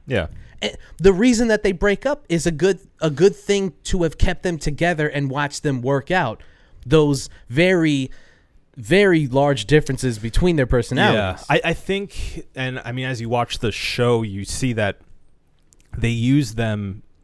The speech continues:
Speaker 1: uh, separately, not only to have that will they, won't they dynamic, which is, you know, dynamite basically every time you put it into a sitcom like
Speaker 2: Yeah.
Speaker 1: that. Uh, a ti-, time-tested technique here. But it also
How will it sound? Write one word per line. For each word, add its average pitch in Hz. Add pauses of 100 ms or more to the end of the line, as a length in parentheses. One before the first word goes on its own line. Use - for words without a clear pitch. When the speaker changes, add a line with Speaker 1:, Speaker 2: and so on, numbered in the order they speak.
(140)
Speaker 1:
uh, 92 (180)
separately, 95
not 202
only 196 (160)
to 127
have 120
that 104 (1120)
will 131
they, 113
won't 110
they 98
dynamic, 98
which 92
is, 87 (460)
you 107
know, 101
dynamite 92
basically 104
every 101
time 104
you 98
put 107
it 87
into 92
a 85
sitcom -
like -
Speaker 2:
Yeah. 107
Speaker 1:
that. 101 (680)
Uh, 87 (100)
a 104 (100)
ti-, -
time-tested 117 (220)
technique 139
here. - (560)
But 110 (220)
it 135
also 135